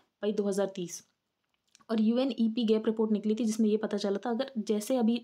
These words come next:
एमिशंस हो रहे हैं, अगर वैसे ही एमिशंस होते रहे, तो टू पॉइंट सेवन डिग्री सेल्सियस टेम्परेचर हो जाएगा। तो जहाँ पर बात की जा रही है वन पॉइंट फ़ाइव डिग्री करने की, तो टू पॉइंट सेवन डिग्री हो जाएगा, जिसकी वजह से क्लाइमेट चेंज इम्पैक्ट्स बहुत ज़्यादा देखने को मिलेंगे। बाकी यहाँ पर जो कंट्रीज को बोला गया था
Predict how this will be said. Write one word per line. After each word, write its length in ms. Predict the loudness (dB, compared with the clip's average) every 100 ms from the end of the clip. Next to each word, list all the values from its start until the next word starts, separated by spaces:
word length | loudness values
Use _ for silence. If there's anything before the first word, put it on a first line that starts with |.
| _ -2
एमिशंस 400 | 0 2 0 2
हो 120 | 2
रहे 120 | 2
हैं, 60 | -2 -10 -14 -12 -2
अगर 160 | 0 2
वैसे 300 | 2 2 2
ही 80 | 4
एमिशंस 380 | 4 4 2
होते 260 | 0 -2 0
रहे, 140 | 0
तो 120 | -2 -6
टू 240 | -2 -4 0
पॉइंट 160 | 0 2
सेवन 340 | 2 4 4
डिग्री 220 | 4 2
सेल्सियस 360 | 4 2 2 0
टेम्परेचर 420 | 0 0 0 0
हो 80 | 0
जाएगा। 200 | 0 0
तो 120 | 0
जहाँ 180 | 0 0
पर 120 | 0
बात 220 | 0 0
की 100 | 0
जा 80 | 2
रही 100 | 2
है 60 | 2
वन 100 | 2
पॉइंट 200 | 2 0
फ़ाइव 220 | 2 2
डिग्री 220 | 2 0
करने 260 | 0 2 0
की, 160 | 0
तो 180 | -4 -6 -6 -12 -12 -6
टू 80 | -2
पॉइंट 180 | 0 0
सेवन 280 | 0 2 2
डिग्री 200 | 4 2
हो 80 |
जाएगा, 200 | 4 2
जिसकी 260 | 2 2 2
वजह 180 | 2 4
से 120 | 0
क्लाइमेट 340 | 0 2 2
चेंज 180 | 2 4
इम्पैक्ट्स 340 | 4 2 -6 -4
बहुत 160 | -2
ज़्यादा 200 | 0 0
देखने 260 | 0 0 -2
को 120 | -2
मिलेंगे। 380 | -2 -2 -2 -4 -6
बाकी 200 | -2 0
यहाँ 140 | 0
पर 140 | 0 -2
जो 120 | 0
कंट्रीज 320 | 0 0 0
को 100 | 0
बोला 240 | 2 2
गया 160 | 4
था 100 | 2